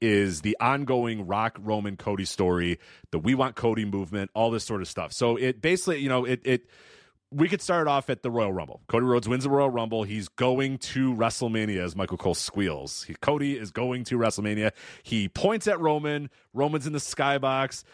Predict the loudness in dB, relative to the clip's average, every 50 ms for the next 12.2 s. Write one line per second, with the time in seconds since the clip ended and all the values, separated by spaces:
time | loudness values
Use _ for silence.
0 | _ _ -6 -6 -6 -4 -2 0 0 2 2 2 0 0 -2 -4 -4 0 0 0
1 | 2 0 0 -2 -2 -2 -2 -2 -2 -2 -2 -2 -2 -2 -2 0 2 4 4 2
2 | 2 0 -2 -2 -2 -2 -4 -6 -8 _ -18 _ _ -4 -4 -4 0 0 2 2
3 | 2 0 -2 -2 -2 -2 -2 -2 -2 -2 -2 0 0 0 -2 -2 -2 -4 -4 -4
4 | -2 0 2 2 2 0 0 -2 -4 -4 -4 -4 -6 -8 -10 -10 -6 -6 -6 -6
5 | -4 -2 -2 0 0 0 0 0 -2 -2 -4 -6 -6 -4 -4 -4 -2 -2 -2 0
6 | 0 0 2 2 2 0 -2 -4 -10 -20 -20 -20 -4 _ 4 4 4 4 2 0
7 | -2 -2 0 0 -2 -2 -4 -6 -4 -4 -4 -4 -4 -2 0 2 2 0 0 -2
8 | 0 2 4 4 4 2 2 0 0 -4 _ _ _ _ _ _ _ -2 2 4
9 | 4 4 4 2 0 0 0 2 2 2 2 0 -2 -2 -2 -4 -4 -4 -2 -2
10 | -2 -2 -2 -2 -2 -4 -4 -6 -10 _ _ _ _ _ _ _ _ _ _ _
11 | _ _ -20 -14 _ -2 0 0 0 0 -2 -2 -4 -6 -6 -2 0 2 4 4
12 | 2 2 -2